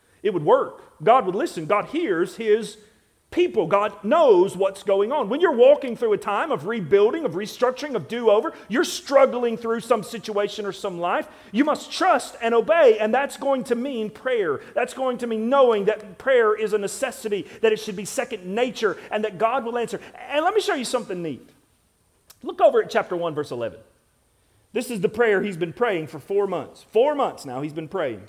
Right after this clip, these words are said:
Listen to what it says. Verse eleven in chapter one. "O Lord, let your ear be attentive to the prayer of your servant and to the prayer of your servants who delight and fear your name."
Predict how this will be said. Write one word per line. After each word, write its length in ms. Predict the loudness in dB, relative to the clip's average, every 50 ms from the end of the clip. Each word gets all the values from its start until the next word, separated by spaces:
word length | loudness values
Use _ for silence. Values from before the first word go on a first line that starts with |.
| _ -8
Listen 220 | -8 -8 -6 -4
to 40 | -4
what 80 | -4 -4
it 60 | -4
says. 340 | -6 -6 -6 -8 -10 -16 _ _ _ _ _ _ _ _ _ _ _ _ _ _ _ _ _ _ _ _ _ _ _ _ _ _ _
Verse 260 | -2 0 0 2 2 2
eleven 280 | 2 2 2 0 -2
in 60 | -4
chapter 260 | -6 -6 -6 -4 -4 -6
one. 200 | -6 -6 -10 -12 -18 _ _ _ 0
"O 140 | 4 4 4
Lord, 340 | 6 6 6 6 6 6 4
let 180 | 2 0 0
your 160 | 0 -2 -2 -2
ear 240 | -4 -4 -4 -4
be 160 | -4 -4 -4 -6
attentive 480 | -6 -4 -4 -4 -4 -2 -4 -4 -4 -4
to 100 | -4 -4
the 80 | -4
prayer 380 | -4 -6 -2 2 2 2 2 2
of 160 | -2 -4 -4
your 120 | -6 -6
servant 460 | -6 -4 -2 -2 -2 -2 -2 -6 -8 -12 -16 _ _ _ _ _ _ _ _ _ _ -6
and 120 | -6 -4
to 100 | -4 -2
the 80 | -2 -2
prayer 320 | 2 2 4 6 6 4
of 80 | 4 2
your 100 | -2 -4
servants 600 | -4 -6 -8 -4 -2 0 0 0 -2 -4 -6 -10
who 80 | -6
delight 460 | -2 -2 -2 0 0 0 0 -2 -4 -8
and 100 | -10 -10
fear 200 | -10 -12 -10 -8
your 140 | -6 -6 -6
name." 400 | -6 -6 -6 -8 -10 -12 -14